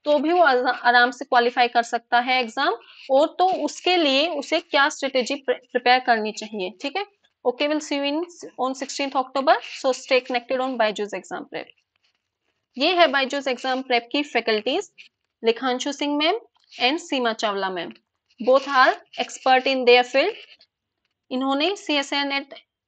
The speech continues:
इन्होंने आईआईटी जैम क्वालिफाई किया था टू थाउजेंड नाइनटीन with all India rank seven forty seven and नेट, नेट and गेट क्वालिफाई किया था with all India rank twenty seven and five fifty eight। और इन्होंने थाउजेंड प्लस स्टूडेंट्स को मोटिवेट किया है,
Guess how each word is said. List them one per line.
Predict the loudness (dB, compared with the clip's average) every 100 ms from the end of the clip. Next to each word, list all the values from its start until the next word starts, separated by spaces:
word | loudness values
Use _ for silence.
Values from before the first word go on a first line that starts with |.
| _
इन्होंने | -6 -2 0 0
आईआईटी | 4 4 2 -6
जैम | -6 -8
क्वालिफाई | -4 -4 -4 -4 -6
किया | -4 -6
था | -6
टू | -10 -8
थाउजेंड | -8 -6 -4
नाइनटीन | -4 -4 -4 -4 -4
with | -6 0
all | 2 2
India | 2 0 0
rank | -4 -4
seven | -4 -4 -4
forty | -4 -4
seven | -6 -4 -4 -4 -16 _ _ -4
and | -2 0
नेट, | 0 0 -2 -14 _ -4
नेट | -2 -2
and | -4 0
गेट | 0 0
क्वालिफाई | -2 0 -2 -2
किया | -2 -2
था | 0 -2 -2 -6 -6
with | -4 4
all | 4 4
India | 2 2 2
rank | 0 -6 -6
twenty | -4 -2 -4 -2
seven | -4 -2
and | -2 -2 -6 _
five | 0 0 0
fifty | -10 -6 -6 -4
eight। | -8 -14 -20 -8 0
और | 2 2
इन्होंने | -2 -2 -2 -6 _ _ _
थाउजेंड | 0 0 2 -2 -2
प्लस | -2 -4
स्टूडेंट्स | -4 -2 -2 -4
को | -2 0
मोटिवेट | 2 0 0 2 2 0 -2
किया | 0 2
है, | 4